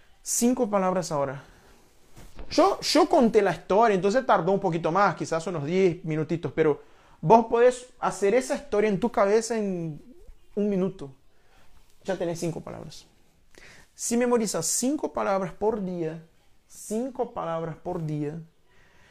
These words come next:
en tres meses tenés quinientas palabras. En seis meses tenés mil palabras.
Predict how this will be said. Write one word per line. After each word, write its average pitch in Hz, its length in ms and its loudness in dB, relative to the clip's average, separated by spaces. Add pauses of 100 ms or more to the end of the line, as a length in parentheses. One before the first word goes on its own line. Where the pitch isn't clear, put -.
(280)
en 180 300 2
tres 254 240 4
meses 175 800 -2 (420)
tenés 160 640 -6 (1040)
quinientas 165 840 -6
palabras. 147 720 -14 (1000)
En 175 200 2
seis 226 520 4
meses 175 600 -6
tenés 156 540 -8 (1500)
mil 185 800 -2
palabras. - 520 -12